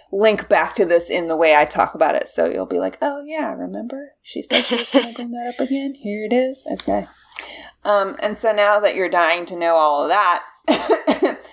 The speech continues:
I also wanna briefly mention, uh, so again, we are recording this on March first. Um, so that means last night, Nomadland won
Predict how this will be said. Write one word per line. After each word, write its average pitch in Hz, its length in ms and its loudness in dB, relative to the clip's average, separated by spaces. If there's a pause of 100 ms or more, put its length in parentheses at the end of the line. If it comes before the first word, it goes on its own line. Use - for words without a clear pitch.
(280)
I 175 120 4
also 233 380 2
wanna 190 220 0
briefly 190 420 0
mention, 190 600 -2 (1040)
uh, 175 520 2
so 175 440 0
again, 185 540 0 (380)
we 196 320 4
are 190 340 4
recording 185 400 0
this 185 260 0
on 175 240 2
March 175 340 0
first. 175 840 0 (720)
Um, 170 560 2 (380)
so 180 480 4
that 190 140 2
means 190 240 -4
last 185 360 2
night, 180 380 2
Nomadland 175 920 0
won 175 360 2